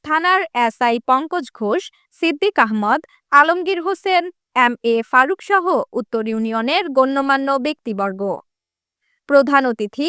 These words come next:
তার বক্তব্যে বলেন, মাদকের কারণে যুব সমাজ ধ্বংস হয়ে যাচ্ছে। মাদক থেকে যুব সমাজকে দূরে রাখার জন্য সকলে মিলে কাজ করতে হবে। দেশ আমার, আপনার সকলের। মাদকের বিরুদ্ধে অভিযান চলছে।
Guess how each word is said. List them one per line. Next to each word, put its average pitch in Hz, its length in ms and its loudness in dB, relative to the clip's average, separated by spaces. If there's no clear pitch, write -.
তার 311 200 6
বক্তব্যে 277 520 -2
বলেন, 269 380 0
মাদকের 285 520 2
কারণে 220 380 0
যুব 285 280 -4
সমাজ 277 380 0
ধ্বংস 294 340 -2
হয়ে 202 280 -2
যাচ্ছে। 196 340 -4
মাদক 220 380 4
থেকে 220 340 -2
যুব 269 280 -2
সমাজকে 254 580 -2
দূরে 262 280 -2
রাখার 370 340 0
জন্য 381 260 -2
সকলে 233 440 -2
মিলে 226 260 -2
কাজ 311 240 2
করতে 208 300 -6
হবে। 196 280 -2
দেশ 233 220 2
আমার, 294 380 2
আপনার 254 540 0
সকলের। 233 540 -2
মাদকের 285 460 2
বিরুদ্ধে 214 460 -2
অভিযান 262 480 0
চলছে। 202 400 -4